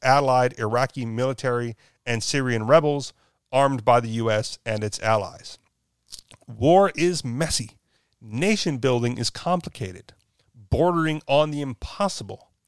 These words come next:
Cleaning up after a decades-long occupation is out of the question. So the only way to prevent this kind of thing from happening again is not to invade in the first place. End of the article.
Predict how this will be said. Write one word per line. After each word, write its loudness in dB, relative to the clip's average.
Cleaning -2
up 4
after 4
a 0
decades-long -2
occupation -2
is -8
out 2
of -8
the -12
question. -2
So 0
the -2
only 4
way 4
to -12
prevent 0
this -2
kind 0
of -6
thing -4
from -12
happening -4
again -4
is -6
not -4
to -6
invade -2
in -6
the -4
first -4
place. -8
End 0
of -4
the -2
article. -4